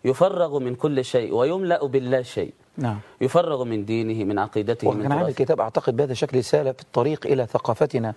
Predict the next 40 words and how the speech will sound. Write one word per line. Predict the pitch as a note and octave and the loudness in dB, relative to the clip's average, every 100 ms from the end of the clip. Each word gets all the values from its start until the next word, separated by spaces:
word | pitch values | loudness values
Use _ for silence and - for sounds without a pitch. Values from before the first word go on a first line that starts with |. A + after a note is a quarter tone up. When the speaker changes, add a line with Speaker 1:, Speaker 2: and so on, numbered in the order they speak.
| - | -8
Speaker 1:
هذا | - C3 D#3+ D3 | 0 2 2 -2
كتاب | D3 C#3+ D3 D3+ | -2 2 2 2
Speaker 2:
ده | C3 | 0
كان | C3 B2 | 0 0
في | D3 | 2
واحد | D#3+ C#3 | 2 0
عمال | C3 E3 | 0 0
يقول | D3 E3+ | 0 -2
لي: | D#3+ C#3+ C#3+ | 0 2 2
"أبوس | C3+ F3 E3 | 0 0 2
رجلك". | F#3+ D#3 A#2 - - _ - - _ - | 2 2 -4 -4 -18 _ -20 -20 _ -4
يعني | A#2 A#2 | -2 0
واحد | C#3 C3+ B2 | 0 0 -4
صديق | - A#2+ - | -2 -2 -2
حبيبي | - C3+ C#3 | -2 0 0
يقول | E3 | 0
لي: | D#3 | 2
"لازم | G3 F3 | 0 0
تقرأ | C#3+ E3 | 2 2
الكتاب | B2+ C3 B2 G#2 | 2 -2 -2 -2
ده، | - | -2
لازم | C3+ E3+ D3 | 2 2 4
تقرأ | C3+ C3 | 2 0
الكتاب | - C3 A2 | -2 0 0
ده". | A2+ A#2+ | 2 2
Speaker 1:
وأنا | D3 D#3 | 2 0
فعلًا | D#3 D3+ B2 | 0 0 -2
أتابعه | C3+ C3 C3 C#3+ | 0 0 2 0
في | C3+ | 2
هذا | C3+ | 2
القول. | B2+ - C#3 | 0 0 0
هذا | D3 D3 | 2 -2
الكتاب | C#3 C#3 D3 | -2 -2 0
من | C3+ | 0
الكتب | B2+ D3+ C3+ | -2 -2 -2
التي | B2+ C#3 - | 0 0 0
أحزنتني | B2+ C3 B2 C#3 D#3+ C#3+ D3+ D#3+ C#3 | -2 0 0 0 -2 0 0 0 -2
عندما | B2 A#2+ B2+ | -2 -2 -2
فرغت | B2 A#2 A2+ A2 | 0 -2 -2 -4
منه، | G2+ G2 | -6 -6